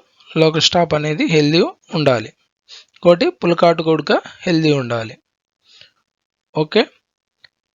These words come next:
సేఫ్టీ డివైస్‌గా పుల్ కాట్ యూజ్ చేస్తాము, స్విచ్, సేఫ్టీ గార్డ్ స్విచ్చెస్ యూజ్ చేస్తాం.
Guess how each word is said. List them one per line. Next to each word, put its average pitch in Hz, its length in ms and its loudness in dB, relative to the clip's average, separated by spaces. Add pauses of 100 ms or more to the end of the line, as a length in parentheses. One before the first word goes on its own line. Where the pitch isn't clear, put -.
(540)
సేఫ్టీ 190 460 0
డివైస్‌గా 180 600 0 (2250)
పుల్ 170 160 -2
కాట్ 160 280 0 (400)
యూజ్ 156 240 0
చేస్తాము, 160 480 0 (1700)
స్విచ్, - 400 -2 (340)
సేఫ్టీ 170 340 2
గార్డ్ 147 220 2
స్విచ్చెస్ 143 460 0 (280)
యూజ్ 143 220 2
చేస్తాం. 117 360 -4